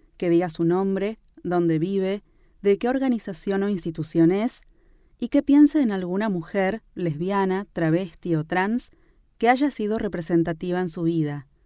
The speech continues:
las, los haya acompañado o que haya sido importante en su historia.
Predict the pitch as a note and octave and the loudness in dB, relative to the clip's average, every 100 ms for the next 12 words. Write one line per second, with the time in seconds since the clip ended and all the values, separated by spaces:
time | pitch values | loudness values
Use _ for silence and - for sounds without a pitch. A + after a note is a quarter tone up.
0 | _ _ _ _ _ _ _ G3 G3+ A3 | _ _ _ _ _ _ _ 0 0 0
1 | A3+ - F#3+ F#3 G3+ G#3 - - - F#3 | -6 -12 -4 0 0 -2 -6 -14 -4 -4
2 | E3+ G3 E3 E3 E3+ E3 G#3 G#3 F#3 G#3+ | -2 -4 -2 -2 0 -2 0 -2 -2 -4
3 | - _ _ _ _ _ - B3+ - C4+ | -6 _ _ _ _ _ -2 -2 2 0
4 | C#4+ D#4+ C#4 B3 A#3 B3 A#3 G3 F3 F3+ | 2 0 -2 -2 -2 0 0 -2 -4 -2
5 | F3+ E3+ F3 F3 E3+ - E3+ D3 C#3+ C#3 | -2 -2 -4 -4 -8 -2 0 2 0 -4